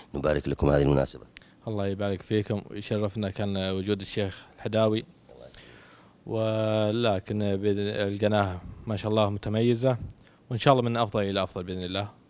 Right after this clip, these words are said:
Speaker 2: بسبب تغطيات على تراثنا. سبت.
Speaker 1: الله يوفقك. طيب، شعورك وأنت تدخل عش-، عش-، عش الزوجية، يعني ما، أكيد لك شعور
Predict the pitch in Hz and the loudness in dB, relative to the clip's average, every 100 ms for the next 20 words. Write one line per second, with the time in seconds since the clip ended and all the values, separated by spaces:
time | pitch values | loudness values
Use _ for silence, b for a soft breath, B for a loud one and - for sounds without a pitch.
0 | - 117 135 120 107 117 113 127 117 110 | -10 2 4 6 4 -2 0 4 4 2
1 | 101 - 110 101 110 117 - _ b b | -4 0 0 0 -2 -4 -8 _ b b
2 | b b b b b b b _ - 123 | b b b b b b b _ -6 -6
3 | 104 - 78 78 78 104 95 92 95 92 | -6 -12 -16 -14 -12 -12 -14 -16 -18 -20
4 | _ 135 131 B B - 113 131 120 120 | _ -10 -10 B B 0 6 8 6 4
5 | - - - 90 - 92 - 82 85 - | -2 -10 -4 -2 -2 -2 2 2 2 -2
6 | - 90 - 57 - 69 82 78 69 76 | 0 0 0 -2 -2 0 0 0 2 4
7 | 78 73 73 69 65 64 64 58 B B | 6 6 4 0 -4 -6 -6 -8 B B
8 | B - - 50 50 50 101 101 123 80 | B -12 -6 -4 -2 0 0 2 2 2
9 | 80 - 90 82 71 | 0 4 4 6 2